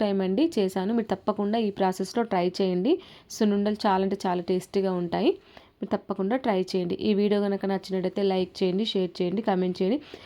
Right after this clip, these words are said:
ఈ వీడియోని మీ friends and family members, రిలేటివ్స్కి తప్పకుండా షేర్ చేయండి. మీకు ఎలాంటి రెసిపీస్ కావాలో కింద కామెంట్ చేయండి. ఇలాంటి మంచి మంచి రెసిపీస్ కోసం మన ఛానల్ అయితే తప్పకుండా ఫాలో అవ్వండి. అంతేనండి,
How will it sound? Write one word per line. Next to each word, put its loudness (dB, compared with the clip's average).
ఈ 4
వీడియోని 4
మీ 2
friends 2
and 2
family 2
members, 0
రిలేటివ్స్కి 0
తప్పకుండా -2
షేర్ 0
చేయండి. 2
మీకు 0
ఎలాంటి 2
రెసిపీస్ -2
కావాలో 2
కింద 2
కామెంట్ 0
చేయండి. 0
ఇలాంటి 2
మంచి -2
మంచి 0
రెసిపీస్ -4
కోసం 0
మన 4
ఛానల్ 2
అయితే -2
తప్పకుండా -2
ఫాలో 2
అవ్వండి. 2
అంతేనండి, 2